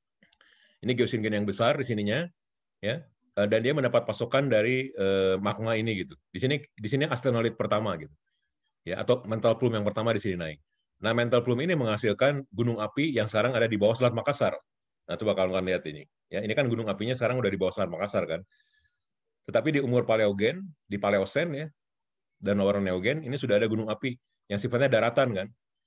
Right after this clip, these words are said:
Nah, waktu beberapa tahun lalu kan, eh, ada, ada sumur yang nembus volkanik di bawah Makassar Strait itu. Dan sumur Angkong ya, sumur Angkong yang di bor Exxon dan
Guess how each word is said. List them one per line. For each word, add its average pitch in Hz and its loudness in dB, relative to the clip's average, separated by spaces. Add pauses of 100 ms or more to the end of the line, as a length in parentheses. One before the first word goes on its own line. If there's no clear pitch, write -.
(540)
Nah, 110 0 (240)
waktu 117 2 (520)
beberapa 113 4
tahun 117 4
lalu 131 4
kan, 180 4 (260)
eh, 113 6
ada, 110 4 (160)
ada 113 2
sumur 127 0
yang 151 2
nembus 123 0
volkanik 110 0
di 120 0
bawah 107 4
Makassar 104 0
Strait 123 -4
itu. 98 -14 (720)
Dan 107 2 (320)
sumur 120 2
Angkong 123 2
ya, 98 0
sumur 110 0
Angkong 107 2
yang 120 -2
di 104 0
bor 98 2
Exxon 131 2
dan 107 2